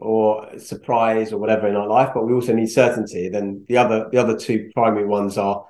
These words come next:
love and connection, and then the, or love slash connection, and then, uh, significance. And then the top two ones are growth and contribution once the base needs are met. But maybe these people have a desire to be so certain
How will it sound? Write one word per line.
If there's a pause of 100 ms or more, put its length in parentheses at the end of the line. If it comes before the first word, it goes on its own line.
(200)
love
and
connection, (180)
and
then
the, (300)
or
love
slash
connection, (260)
and
then,
uh,
significance.
And
then
the
top
two
ones
are (200)
growth
and
contribution
once
the
base
needs
are
met. (280)
But
maybe
these
people (300)
have
a
desire (120)
to
be
so
certain